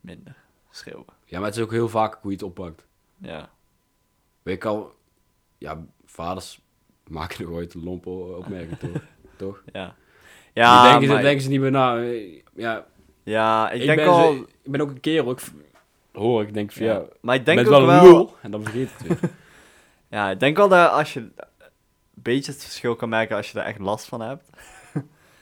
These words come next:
Speaker 1: Als je er echt last van hebt doordat het systematisch veel geweld is en, eh, dat je gewoon een keer schreeuwt tegen iemand of zo.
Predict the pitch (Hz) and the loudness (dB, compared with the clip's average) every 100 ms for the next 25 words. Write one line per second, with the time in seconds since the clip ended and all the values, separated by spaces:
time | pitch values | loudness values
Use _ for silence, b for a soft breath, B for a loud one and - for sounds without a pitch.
0 | b b b - 117 131 120 123 - 117 | b b b -8 -6 0 2 2 2 0
1 | 117 120 117 104 107 107 104 101 104 - | 0 -4 -4 -4 -4 -4 -4 -6 -8 -10
2 | _ _ _ _ _ _ _ _ _ _ | _ _ _ _ _ _ _ _ _ _
3 | - 120 - 117 107 110 120 - 113 - | -12 -10 -8 -6 0 2 2 -4 -12 -6
4 | 120 113 107 107 117 131 135 147 - 101 | -4 -4 -4 -2 -2 -4 -8 -10 -10 -10
5 | 101 98 95 92 87 _ _ _ _ _ | -10 -10 -10 -12 -14 _ _ _ _ _
6 | _ _ - 98 104 - 98 92 90 - | _ _ -12 -12 -10 -8 -6 -6 -12 -16
7 | 101 95 90 - 90 92 - - 53 50 | -12 -12 -12 -14 -14 -14 -16 -20 -20 -20
8 | - - | -20 -20